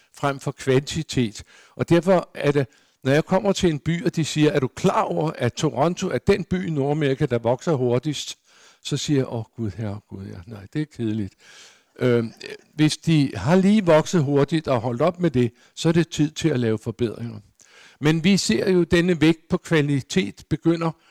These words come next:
Blandt andet ser vi et, omkring trafikken nogle store forandringer. Man begynder at sige, "Vi behøver sgu da ikke have biler over det hele. De behøver ikke køre tres kilometer over det hele."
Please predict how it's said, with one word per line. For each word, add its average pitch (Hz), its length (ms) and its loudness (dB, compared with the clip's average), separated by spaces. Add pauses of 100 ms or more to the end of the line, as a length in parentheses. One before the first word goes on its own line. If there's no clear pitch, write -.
(300)
Blandt 156 260 2
andet 196 280 2
ser 180 300 2
vi 175 260 -2
et, 147 140 -2 (100)
omkring 160 400 -2
trafikken 180 600 0 (720)
nogle 139 200 -2
store 180 320 4
forandringer. 165 680 0
Man 143 160 0
begynder 190 420 0
at 170 80 2
sige, 170 320 2 (400)
"Vi 156 100 4
behøver 120 300 -2
sgu 131 200 -6
da 127 100 2
ikke 147 100 0
have 151 80 0
biler 139 300 -4
over 120 160 -8
det 110 100 -4
hele. 120 160 -2
De 135 140 -2
behøver 92 340 -2
ikke 82 180 -6
køre 120 160 0
tres 143 280 -2
kilometer 123 480 -4
over 113 120 -6
det 117 100 -4
hele." 113 160 -2